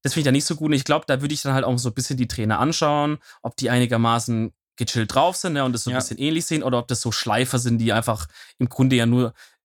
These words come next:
Speaker 1: ihre eigene verpasste Chance aus ihrer Kindheit wahrscheinlich selber
Speaker 2: Ja, ja.
Speaker 1: verwirklichen wollen, ne?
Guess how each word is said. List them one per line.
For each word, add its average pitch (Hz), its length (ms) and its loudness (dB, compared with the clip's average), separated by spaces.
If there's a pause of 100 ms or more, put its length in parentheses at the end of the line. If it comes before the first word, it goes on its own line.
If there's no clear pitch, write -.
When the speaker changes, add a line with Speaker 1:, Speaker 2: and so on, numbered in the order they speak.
Speaker 1:
ihre 131 180 2
eigene 120 340 2
verpasste 120 440 -4
Chance 117 360 0
aus 113 160 -6
ihrer 113 160 -4
Kindheit 110 320 -2
wahrscheinlich 107 360 0
selber 110 240 0
Speaker 2:
Ja, 117 60 -2
ja. 113 100 0
Speaker 1:
verwirklichen 110 420 0
wollen, 104 240 2
ne? 110 180 0